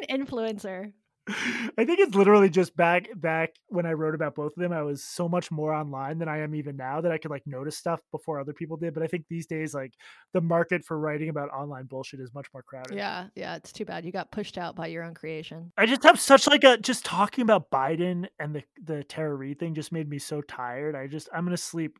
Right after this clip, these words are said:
Speaker 2: the entire week until we next record, okay?
Speaker 1: All right, well, hopefully nothing will happen, um, in the, in the next week.
Speaker 2: Um, okay, so definitely keep rating and reviewing us on Apple Podcasts.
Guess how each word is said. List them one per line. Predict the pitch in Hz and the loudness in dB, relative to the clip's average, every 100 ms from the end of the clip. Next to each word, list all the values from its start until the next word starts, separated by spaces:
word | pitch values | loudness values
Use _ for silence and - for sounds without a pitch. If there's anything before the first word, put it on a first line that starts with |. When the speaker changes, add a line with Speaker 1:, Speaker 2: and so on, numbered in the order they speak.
| _ | _
Speaker 2:
the | 160 | -8
entire | 156 151 147 139 | -6 -6 -6 -6
week | 143 139 143 | -8 -8 -10
until | 135 139 | -10 -12
we | 139 | -12
next | 131 - 139 | -14 -16 -20
record, | - 139 135 | -16 -14 -14
okay? | 135 147 147 _ _ _ - | -14 -14 -14 _ _ _ -14
Speaker 1:
All | 202 | -12
right, | 202 | -8
well, | 208 | -8
hopefully | 208 233 220 | -8 -8 -6
nothing | 202 185 185 | -6 -8 -8
will | 175 | -8
happen, | 175 160 175 170 190 208 | -8 -10 -10 -12 -14 -14
um, | 170 160 | -14 -14
in | 151 156 | -14 -16
the, | - | -16
in | 170 | -16
the | 160 | -14
next | 156 - | -16 -16
week. | 160 147 _ _ _ _ _ - - | -16 -16 _ _ _ _ _ -8 6
Speaker 2:
Um, | 226 226 214 180 - - - | 8 8 6 -2 -8 -14 2
okay, | 240 190 165 | 2 4 2
so | 160 196 190 180 175 180 _ _ _ _ - | 2 4 4 4 2 0 _ _ _ _ 2
definitely | 220 214 247 220 | 2 4 4 2
keep | - 202 | 0 -2
rating | 175 170 175 | 2 2 2
and | 170 | 0
reviewing | 160 160 175 170 | -2 0 0 0
us | 170 160 | -2 -2
on | 147 147 | -6 -6
Apple | 147 147 | -6 -8
Podcasts. | - 180 180 - 180 170 165 151 - | -2 0 0 -2 -2 0 -2 -6 -14